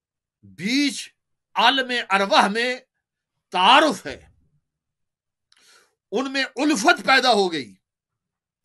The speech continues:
और इसकी बड़ी खूबसूरत शरह अल्लामा इमाम अब्दुल वहाब शारानी ने की है कि वो रूहों का जमा होना, उनका कुर्ब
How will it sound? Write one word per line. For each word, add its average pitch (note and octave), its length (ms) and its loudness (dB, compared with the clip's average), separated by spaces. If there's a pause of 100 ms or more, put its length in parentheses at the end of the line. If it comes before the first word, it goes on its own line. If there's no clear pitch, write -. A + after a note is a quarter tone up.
(260)
और G3+ 180 -4
इसकी B3+ 240 -10
बड़ी D4+ 240 -6
खूबसूरत G#3+ 640 -8
शरह D#3+ 500 -4 (540)
अल्लामा E3+ 560 -6 (840)
इमाम F#3 540 -2 (440)
अब्दुल G3 360 -4
वहाब D#3+ 580 -2
शारानी G3 680 -4
ने G3+ 140 -4
की D3 180 -20
है F#2+ 240 -20 (880)
कि D3+ 40 -10
वो D#3 160 -8
रूहों G#3 380 -6
का G3 140 -6
जमा E3+ 280 -8
होना, A#3+ 300 -8 (920)
उनका F#3 280 -6
कुर्ब - 840 -6